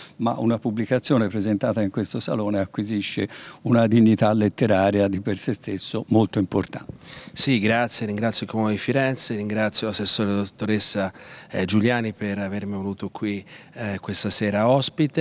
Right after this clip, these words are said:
Speaker 2: Sono molto contento, porto anche i saluti della casa editrice Giappichelli, che insomma è tra le più importanti case editrici d'Italia, tra l'altro che è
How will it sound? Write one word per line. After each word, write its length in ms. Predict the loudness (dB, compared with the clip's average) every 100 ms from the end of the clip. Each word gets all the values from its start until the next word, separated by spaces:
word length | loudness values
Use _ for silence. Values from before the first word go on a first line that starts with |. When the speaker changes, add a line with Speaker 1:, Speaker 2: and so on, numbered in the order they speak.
| 0 0
Speaker 2:
Sono 240 | 0 -2 -2
molto 320 | -2 -2 -6
contento, 640 | -6 -6 -2 -2 -2 -6
porto 420 | -4 -2 -4 -4 -4
anche 400 | -4 -4 -4 -2
i 80 |
saluti 240 | -2 0 0
della 140 | 0
casa 220 | 0 0
editrice 400 | 0 0 0 0
Giappichelli, 720 | -2 -2 -2 0 0 0 -2 -8
che 120 | -6
insomma 400 | -4 -2 -2 -4 -10 -14
è 120 | -12
tra 180 | -6 -4
le 340 | -4 -4 -6 -8
più 140 | -10
importanti 540 | -8 -8 -6 -6 -6
case 180 | -6 -4
editrici 240 | -4 -4 -4
d'Italia, 300 | -2 -2 -2
tra 160 | -4
l'altro 240 | -6 -6 -6
che 100 |
è 60 | -6